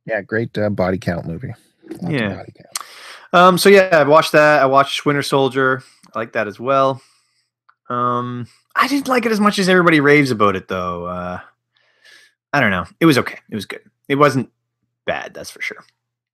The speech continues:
Speaker 1: Yeah.
Speaker 2: Uh, and
Speaker 1: It has
Speaker 2: yeah.
Speaker 1: issues.
Speaker 2: It does. It does.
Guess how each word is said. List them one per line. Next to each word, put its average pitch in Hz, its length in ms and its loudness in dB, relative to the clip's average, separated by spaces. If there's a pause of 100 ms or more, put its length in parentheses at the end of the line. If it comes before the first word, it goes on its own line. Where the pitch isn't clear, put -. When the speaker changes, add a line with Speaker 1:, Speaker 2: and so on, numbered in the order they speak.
(460)
Speaker 1:
Yeah. 104 280 2
Speaker 2:
Uh, 110 40 0
and 101 560 -4 (520)
Speaker 1:
It 82 100 -6
has 131 180 0
Speaker 2:
yeah. 117 240 -2
Speaker 1:
issues. - 220 -16 (540)
Speaker 2:
It 147 180 -4
does. 92 320 0
It 101 100 -10
does. - 480 -14